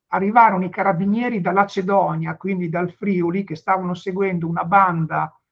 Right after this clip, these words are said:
della famosa Audi gialla, che è arrivata alle onori della cronaca nazionale, che era una banda che faceva, eh, furti in villa, furti e rapine in villa, che alla fine avevano l'auto all'interno di un garage a San Pietro in Casale.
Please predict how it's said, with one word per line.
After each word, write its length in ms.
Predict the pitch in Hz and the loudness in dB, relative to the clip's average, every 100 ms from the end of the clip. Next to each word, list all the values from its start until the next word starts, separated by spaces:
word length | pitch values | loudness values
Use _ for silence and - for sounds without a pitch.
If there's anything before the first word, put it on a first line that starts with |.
| _ _ _ | _ _ _
della 240 | _ 175 175 | _ -8 -4
famosa 680 | 185 185 196 208 175 185 | -2 0 0 0 4 6
Audi 320 | 196 190 175 | 6 6 -2
gialla, 760 | 165 208 185 175 170 185 220 208 _ _ _ _ | 0 4 4 2 0 2 2 -2 _ _ _ _
che 300 | - 151 _ _ - _ | -20 -20 _ _ -20 _
è 100 | - | -16
arrivata 420 | 160 165 180 180 | -8 -4 -4 -4
alle 100 | 160 | -6
onori 280 | 160 175 180 | -4 -4 -4
della 200 | 156 156 | -6 -8
cronaca 520 | - 175 170 170 - | -4 -4 -2 -6 -6
nazionale, 880 | 160 160 175 190 175 156 175 202 - _ _ _ _ _ | -8 -6 -6 -4 -2 -2 -2 -4 -6 _ _ _ _ _
che 100 | 202 | -2
era 80 | 202 | 2
una 160 | 220 | 4
banda 380 | 208 202 226 175 | 6 6 6 0
che 140 | - | -2
faceva, 840 | 185 208 - 202 196 202 208 214 - _ _ _ | -6 -6 -2 0 2 6 6 6 0 _ _ _
eh, 580 | 185 170 165 165 165 _ | -12 -8 -8 -8 -10 _
furti 480 | _ 226 233 - 214 | _ 0 0 0 0
in 160 | 180 | 2
villa, 420 | 180 208 160 147 | 2 0 0 -4
furti 400 | 147 233 254 240 | -4 0 0 0
e 60 | 208 | 0
rapine 440 | 190 180 220 220 | 0 0 0 0
in 140 | 196 180 | 0 0
villa, 480 | 208 170 151 131 - _ _ _ _ _ _ | 0 -2 -2 -8 -12 _ _ _ _ _ _
che 120 | - | -6
alla 140 | 196 240 | 0 2
fine 280 | 240 214 | 2 2
avevano 420 | 233 196 202 196 190 | 4 4 2 2 4
l'auto 540 | 226 185 185 190 233 | 6 6 4 2 -2
all'interno 580 | 190 208 208 196 185 202 | -2 -2 -2 -2 -2 -2
di 80 | 185 | -2
un 80 | |
garage 380 | 185 214 175 185 | -2 -2 0 -2
a 20 | |
San 160 | 190 185 | -2 -6
Pietro 240 | 180 175 | -4 -4
in 80 | 170 | -6
Casale. 680 | 165 180 180 156 147 160 165 | -6 -4 -2 -4 -4 -8 -10